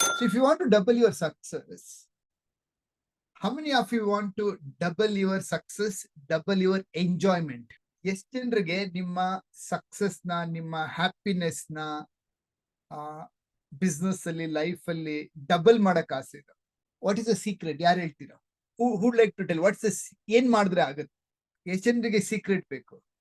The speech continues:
But ಇದು very simple secret. It's not even a secret also.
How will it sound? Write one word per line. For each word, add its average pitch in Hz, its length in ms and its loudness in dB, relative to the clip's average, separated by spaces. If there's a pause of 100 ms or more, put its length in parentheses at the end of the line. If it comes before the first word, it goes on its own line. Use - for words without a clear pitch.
(1300)
But 160 160 -10
ಇದು 165 200 -4
very 185 140 -4 (100)
simple 185 340 -4
secret. - 420 -18 (1500)
It's - 160 -12
not 202 180 -4
even 220 220 -4
a - 100 -10
secret 165 240 -10
also. - 380 -20